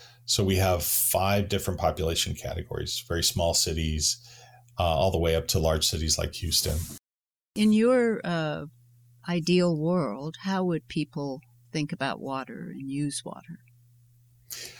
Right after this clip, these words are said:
Speaker 1: Well, I think people really need to understand that eighty percent of all ocean pollution starts on land. So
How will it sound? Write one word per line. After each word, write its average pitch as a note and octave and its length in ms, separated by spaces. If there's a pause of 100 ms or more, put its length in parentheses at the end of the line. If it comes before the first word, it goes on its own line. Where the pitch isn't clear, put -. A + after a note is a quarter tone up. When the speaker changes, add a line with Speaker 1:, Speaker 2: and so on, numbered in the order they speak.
(360)
Speaker 1:
Well, D3+ 340 (840)
I C#3 60
think F#3 180
people G3+ 240
really A2 260
need G#2 180
to F2 60
understand G2 520
that F2 100
eighty G2 180
percent G2 380
of F2 100
all F2+ 320
ocean F#2+ 400
pollution E2+ 480
starts - 440
on E2 160
land. E2 540 (1300)
So - 420